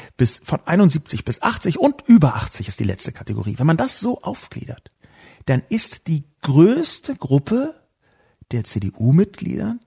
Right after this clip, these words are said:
die größte Einzelgruppe, nämlich über ein Fünftel, einundsiebzig bis achtzig Jahre. Die zweitgrößte Gruppe ist einundsechzig bis siebzig Jahre.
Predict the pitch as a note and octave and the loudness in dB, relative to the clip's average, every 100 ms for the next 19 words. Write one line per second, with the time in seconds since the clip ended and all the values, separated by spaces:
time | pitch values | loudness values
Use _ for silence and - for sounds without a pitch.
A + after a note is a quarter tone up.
0 | - - G#2 B2 G3+ - A#2+ A#2+ D3 C#3+ | -14 -8 -2 0 -2 -6 -4 -4 -4 -8
1 | B2+ A2+ F#2+ G2 - - - A3 G3+ F#3+ | -6 -4 -4 -6 -12 -2 -2 -2 -4 -4
2 | - B2+ - - C#3+ D3 _ _ - C3 | -4 -6 -6 -6 -6 -8 _ _ -2 0
3 | A3 G3 F3+ - - E3 - - F#2+ - | 2 0 -2 -6 -8 -8 -10 -12 -12 -6
4 | A2 G#2+ - - A2 - - _ _ _ | -6 -6 -8 -10 -8 -10 -16 _ _ _
5 | - G#2+ F2 - - _ _ _ _ - | -4 -4 -4 -12 -18 _ _ _ _ -20
6 | - - - D3+ - A#3 - F3 - C#3 | -16 -8 -4 0 2 0 0 -4 -2 -2
7 | B2+ - F#3+ - D3 F3+ F3+ D3+ D#3+ - | 0 0 -2 -2 -2 0 0 -2 -4 -8
8 | D#3+ - - D3+ - _ - A#2 G#3 - | -8 -10 -8 -6 -8 _ -2 2 2 -2
9 | - - - - _ _ _ _ - G2 | -8 -8 -10 -18 _ _ _ _ -6 -6
10 | F2 - | -6 -14